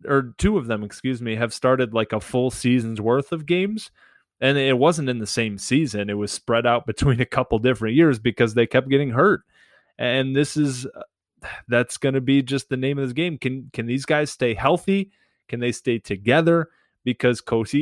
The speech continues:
cohesiveness on the offensive line is so important. You can be great individually,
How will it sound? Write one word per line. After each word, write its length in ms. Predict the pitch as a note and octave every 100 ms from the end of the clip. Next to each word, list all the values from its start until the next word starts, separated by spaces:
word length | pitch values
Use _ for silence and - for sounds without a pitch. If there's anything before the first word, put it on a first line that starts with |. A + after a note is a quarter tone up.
| - -
cohesiveness 760 | C3 A#2+ E3 E3 D3 D3 C#3
on 120 | C#3 C3
the 80 |
offensive 520 | B2 A#2+ - B2 A2 G#2+
line 260 | A2+ A#2+
is 140 | G#2+ G2+
so 320 | - C3 C#3+
important. 600 | B2 - A#2+ A#2+ A2+ - _ _ _
You 180 | - D3
can 180 | E3 D#3
be 180 | C#3 C3+
great 540 | A2+ G#2+ A#2+ B2 - -
individually, 1000 | A#2 A#2 A2 A#2 A#2+ G#2 G2+ G2 G2